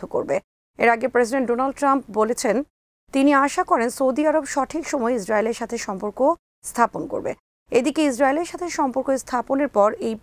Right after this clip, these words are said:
প্রথমবারের মতো সংযুক্ত আরব আমিরাতের একটি বিমান ইসরায়েলের আকাশসীমা দিয়ে উড়ে গেছে। ইতিহাদ এয়ারওয়েজের ওই যাত্রীবাহী বিমানটি ইতালির মিলান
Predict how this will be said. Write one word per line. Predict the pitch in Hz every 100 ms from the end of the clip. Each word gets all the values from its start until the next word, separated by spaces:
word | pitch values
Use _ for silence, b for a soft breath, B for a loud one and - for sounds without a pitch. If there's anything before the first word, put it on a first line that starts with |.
| -
প্রথমবারের | 247 - 349 370 202 170 160
মতো | 160 285 392 _ _ _ -
সংযুক্ত | - 285 285 330 - 359
আরব | 302 294 285
আমিরাতের | 277 269 254 302 311
একটি | 240 240 185
বিমান | 233 254 302 -
ইসরায়েলের | 208 202 240 233 220 302 208
আকাশসীমা | - 277 - 180 156
দিয়ে | 190 -
উড়ে | 175 147
গেছে। | - - - - _ _ _
ইতিহাদ | 262 247 269 269 254
এয়ারওয়েজের | 233 240 254 269 233 294 302 233
ওই | 220 190 170
যাত্রীবাহী | 214 202 269 254 262 202
বিমানটি | 220 220 220 254 285 -
ইতালির | 226 240 233 247 240 _ _ -
মিলান | 220 247 277